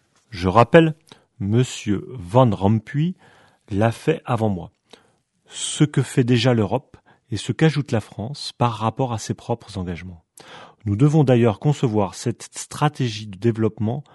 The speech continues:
bien au-delà du Mali, mais pour l'ensemble des pays qui sont concernés. Je pense notamment à la Mauritanie et au Niger. Il y a une double urgence, au-delà de ce que nous pouvons faire à moyen et long terme, pour le développement.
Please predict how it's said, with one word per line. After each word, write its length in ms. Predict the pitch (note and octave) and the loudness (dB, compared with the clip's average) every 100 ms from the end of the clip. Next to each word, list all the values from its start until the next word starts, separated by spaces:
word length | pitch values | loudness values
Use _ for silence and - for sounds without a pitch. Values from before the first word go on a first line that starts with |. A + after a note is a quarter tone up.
| _ _ | _ _
bien 540 | G2+ G2 A2 C#3 F3 E3 | -14 0 4 6 6 4
au-delà 400 | C#3 A#2+ G#2+ A2 | 4 2 2 0
du 140 | G#2 | 0
Mali, 340 | G2 F2+ E2+ - _ - - _ | -2 -2 -8 -14 _ -20 -20 _
mais 100 | G#2 | -4
pour 240 | G2 F#2+ G2+ | -4 -2 2
l'ensemble 500 | C3 D#3 D3+ C#3 A2 | 2 2 0 0 0
des 140 | G2+ | -2
pays 240 | - G#2+ C3 | -4 -6 -6
qui 140 | G#2 | -8
sont 160 | A2+ G2+ | -6 -6
concernés. 500 | F#2+ - E2 D#2+ - _ _ - _ | -8 -10 -12 -12 -18 _ _ -20 _
Je 120 | - | -4
pense 260 | C#3 E3 - | 0 0 2
notamment 440 | A#2+ A2+ A2 D#3 - | 2 4 2 0 -4
à 100 | G#2 | -2
la 80 | |
Mauritanie 640 | G2 B2 B2+ G#2 F#2 A#2+ E3 - | 2 2 2 -2 -4 -6 -8 -2
et 140 | B2+ | 2
au 80 | A#2+ | 2
Niger. 400 | G#2 E2+ D#2+ F2+ _ _ _ _ _ _ _ _ _ _ - | 0 -2 -10 -16 _ _ _ _ _ _ _ _ _ _ 0
Il 140 | G#2+ | 6
y 80 | D3+ | 8
a 40 | |
une 140 | C#3+ A2+ | 10 8
double 260 | D#3+ F3 | 8 10
urgence, 680 | F3 B2 A2 F2+ F2+ - - _ _ - | 8 6 0 -2 -4 -10 -12 _ _ -2
au-delà 440 | A2+ A#2 C#3 D#3 | 2 6 6 6
de 100 | C3 | 4
ce 180 | - A2+ | -2 -4
que 140 | - | 2
nous 140 | C3 B2+ | 4 4
pouvons 260 | C3+ A#2+ | 2 2
faire 300 | - C3 A2 | 2 0 2
à 60 | G#2 | 4
moyen 360 | A2+ B2+ C#3 | 4 4 4
et 80 | A#2+ | 4
long 140 | G#2 G2 | 2 -2
terme, 460 | - F#2+ G#2+ C3+ - _ _ _ _ | -2 -2 -2 -6 -10 _ _ _ _
pour 180 | A2 | -4
le 120 | G2 F2+ | -2 2
développement. 560 | A2 G2 F#2 - E2 | 2 2 -4 -10 -18